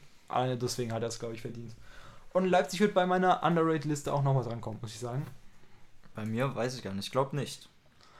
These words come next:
Speaker 1: Aber dann kommen wir zu den overrateden Verteidigern.
Speaker 2: Und ich glaub, das ist wirklich aber dann der, meiner Meinung nach der overratedste Verteidiger, der es U einundzwanzig mäßig gibt. Er ist, ähm, ja, Pep hat ihn jetzt ziehen lassen,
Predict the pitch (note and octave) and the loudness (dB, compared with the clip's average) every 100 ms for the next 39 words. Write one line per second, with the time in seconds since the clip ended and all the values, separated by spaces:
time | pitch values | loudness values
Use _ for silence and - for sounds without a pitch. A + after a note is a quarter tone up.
0 | - - D3+ D#3+ E3+ D#3+ - F#3 G3+ - | -20 0 4 8 8 6 4 2 2 -2
1 | G#3+ G3 F#3 F3+ E3 - - F3 C#3+ A#2+ | 0 2 4 4 2 0 4 6 6 4
2 | A#2 A2+ A#2 A2+ A2 - A#2 A#2 A2+ A2 | 0 -4 -8 -10 -10 -10 -8 -6 -6 -4
3 | A2 G#2+ - - - _ _ C3 C3 - | -6 -10 -14 -20 -20 _ _ -2 0 4
4 | C#3 B2+ D#3+ D#3 C#3 C3+ C3 B2 A2 G2+ | 4 6 6 6 4 2 2 2 2 2
5 | G2+ G#2+ G#2+ - G#2+ A2+ A2+ G#2+ G#2+ G2+ | 0 -2 -4 -2 2 2 2 0 -2 -2
6 | - G2+ - B2+ B2 G#2+ G2 G2 F#2+ F#2 | -2 -4 2 4 4 4 0 -4 -6 -8
7 | - G2+ - F#2+ G#2+ G#2 G#2 G#2 G2+ G#2 | -6 -6 -6 -6 -2 0 -2 -2 -2 -2
8 | G#2 G#2 - - A#2 - G#2 F#2+ G#2 G2+ | -2 -2 -6 -8 -6 -4 -4 -4 -4 -4
9 | G#3 G#2+ G#2 - - A2+ - - _ _ | -6 -6 -6 -6 -6 -8 -8 -16 _ _
10 | _ - _ _ _ _ - A2 A#2 C3+ | _ -20 _ _ _ _ -6 0 2 4
11 | - - A2+ A2+ A2+ G2+ - _ - - | 2 4 4 4 0 -4 -12 _ -20 -20
12 | - - - - _ A2+ C3 C3+ E3+ F3+ | -20 -20 -20 -20 _ 6 6 8 6 8
13 | E3+ D#3 C#3 C#3 E3+ F3 F3+ F#3 G3+ G3+ | 6 6 4 4 4 6 6 6 2 0